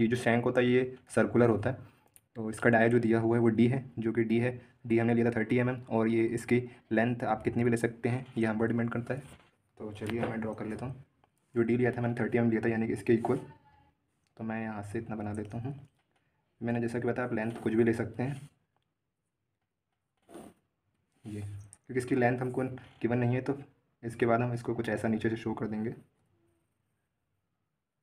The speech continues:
और यहाँ पे इसको हैच कर देंगे, hatching line कर देंगे, क्योंकि इसकी length हमको given नहीं है। अभी मैं इसको, इसकी आपको dimensioning करके शो कर देता हूँ कि ये कैसा दिखेगा।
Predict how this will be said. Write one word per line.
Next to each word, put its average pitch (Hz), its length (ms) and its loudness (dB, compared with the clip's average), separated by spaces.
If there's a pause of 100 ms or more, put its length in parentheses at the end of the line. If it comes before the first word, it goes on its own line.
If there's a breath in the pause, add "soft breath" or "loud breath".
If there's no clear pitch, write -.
(2000)
और 113 60 -8
यहाँ 107 180 -6
पे 113 100 -2
इसको 113 240 -4
हैच 104 280 -2
कर 107 160 -2
देंगे, 104 300 -6 (600)
hatching 110 260 -2
line 107 180 -4
कर 110 180 -8
देंगे, 110 200 -6
क्योंकि - 840 -14
इसकी 117 180 -2
length 110 180 -2
हमको 113 200 -4
given 104 180 -2
नहीं 104 120 0
है। - 120 -4 (580 loud breath)
अभी 110 100 -8
मैं 113 80 -4
इसको, 113 160 -4
इसकी - 480 -4
आपको 127 180 4
dimensioning 113 400 4
करके 123 160 0
शो 113 160 0
कर 113 120 -4
देता 110 180 -4
हूँ - 160 -10
कि 117 100 -2
ये 113 80 2
कैसा 110 240 -2
दिखेगा। 110 360 -6